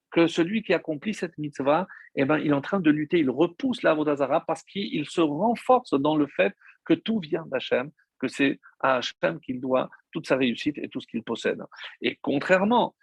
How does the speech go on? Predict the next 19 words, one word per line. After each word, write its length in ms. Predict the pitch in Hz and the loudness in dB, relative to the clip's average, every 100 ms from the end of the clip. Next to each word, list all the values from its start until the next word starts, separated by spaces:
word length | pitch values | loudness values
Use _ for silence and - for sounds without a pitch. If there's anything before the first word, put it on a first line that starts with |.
| _ | _
si 240 | - 190 190 | -4 -2 0
je 180 | 139 139 | 0 0
dis, « 160 | 160 | 2
Ah, 80 | 143 | 0
moi, 100 | 127 | 0
j'ai 120 | 117 | -4
pas 120 | 107 107 | -2 -2
besoin, 460 | 104 98 180 170 - _ _ | -2 0 2 2 -2 _ _
euh, 280 | - 120 117 | -2 0 0
moi, 200 | 113 135 | -2 -2
pourquoi, 520 | 117 110 131 139 131 | -2 -2 2 2 2
là, 120 | 104 92 | -4 -6
là ? » 140 | - - _ _ _ | -10 -14 _ _ _
Quelque 340 | - 170 - 165 | 0 0 4 2
part, 520 | - 226 233 160 160 - _ | 2 0 0 -4 -8 -16 _
il 240 | 147 151 131 | 2 2 0
va 460 | 113 190 202 190 - | -2 -2 0 -4 -10
se 200 | - 143 | -4 -2
dire, « 420 | 123 175 214 | -2 -4 -4